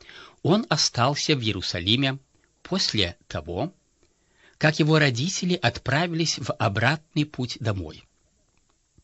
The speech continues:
По дороге они обнаружили, что его с ними нет, и вернулись, чтобы найти его, и нашли его сидящим в храме посреди учителей, слушающего их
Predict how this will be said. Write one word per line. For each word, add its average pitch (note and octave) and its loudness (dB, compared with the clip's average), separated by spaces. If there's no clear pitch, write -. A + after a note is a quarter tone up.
По D#3+ 2
дороге D3 2
они G#2 6
обнаружили, C#3 -2
что - 4
его C3+ 4
с - -2
ними A#2+ 4
нет, G3+ -4
и D3+ 8
вернулись, B2+ 2
чтобы D#3+ 2
найти F#3 0
его, E2+ -4
и B2 4
нашли G#2+ 2
его G#2+ 0
сидящим B2+ 0
в - -10
храме A2+ 2
посреди A#2 -2
учителей, B2 0
слушающего F3 -2
их C#3 0